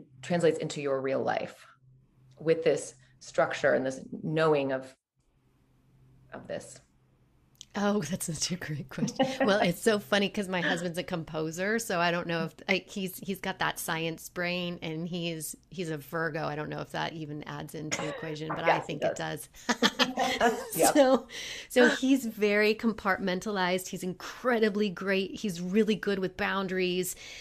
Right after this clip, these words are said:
Speaker 2: He's really good at the checklist. And, uh, so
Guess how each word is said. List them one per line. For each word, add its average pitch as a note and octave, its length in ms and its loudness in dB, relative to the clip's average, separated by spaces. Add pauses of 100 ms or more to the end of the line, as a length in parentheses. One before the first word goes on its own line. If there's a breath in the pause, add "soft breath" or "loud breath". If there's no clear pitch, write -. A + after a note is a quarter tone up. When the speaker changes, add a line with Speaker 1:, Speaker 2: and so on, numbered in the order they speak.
Speaker 2:
He's G3+ 320 -2
really G#3 440 2
good F#3+ 340 -2
at F#3 140 -6
the F#3 80 -2
checklist. F#3 800 -2 (260 loud breath)
And, F3+ 440 0 (220)
uh, E3+ 400 2 (120)
so F3+ 640 2